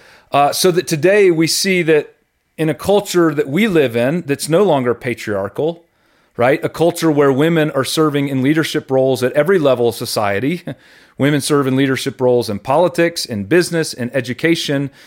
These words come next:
Um, most churches now have come to the conclusion, uh, that this is actually what the Bible teaches as well, that,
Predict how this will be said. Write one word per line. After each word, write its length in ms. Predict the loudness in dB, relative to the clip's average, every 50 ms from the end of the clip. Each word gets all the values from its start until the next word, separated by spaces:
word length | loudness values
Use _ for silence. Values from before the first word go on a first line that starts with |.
| -20 -20 -20 -20 -20 _ _ _
Um, 260 | -4 -2 -2 -2 -4 -4
most 440 | -4 0 2 2 2 2 0 -2 -2
churches 580 | 0 0 0 0 0 0 0 0 -2 -6 -8
now 580 | -4 -2 0 0 2 2 2 2 0 0 -2 -4 -10 -20 _ _
have 160 | -6 -6 -4
come 180 | -2 -2 -2 0
to 60 | 0
the 80 | -2 -4
conclusion, 840 | -4 -6 -6 -6 -2 -2 0 0 0 -2 -4 -4 -4 -4 -6 -8 _ _ _ _ _ _
uh, 260 | -6 -2 0 0 0 0
that 160 | -2 -2 -2
this 160 | -2 -2 -2
is 120 | -2 -2 0
actually 320 | 0 0 0 0 0 2
what 100 | 2 0
the 80 | 0 0
Bible 320 | 0 0 0 0 0 -2
teaches 420 | -4 -4 -6 -8 -8 -8 -10 -10 -10
as 120 | -6 0
well, 320 | 2 2 2 2 2 0
that, 280 | -2 0 0 0 0 -2